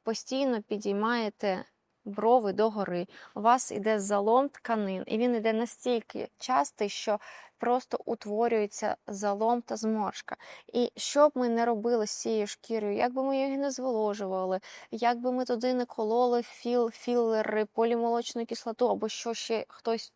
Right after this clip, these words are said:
туди що колить, поки ви не, е, перестанете робити ось це зжимання,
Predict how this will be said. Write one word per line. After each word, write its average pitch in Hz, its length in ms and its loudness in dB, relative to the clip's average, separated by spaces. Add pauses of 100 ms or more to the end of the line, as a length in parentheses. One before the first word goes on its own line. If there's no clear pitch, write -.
(120)
туди 214 240 -2
що - 200 -6
колить, 269 460 2 (340)
поки 269 380 6
ви 233 280 4
не, 220 400 0 (420)
е, 202 360 2 (140)
перестанете 226 840 0
робити 220 600 0
ось 220 180 -4
це 226 200 -4
зжимання, 208 760 -2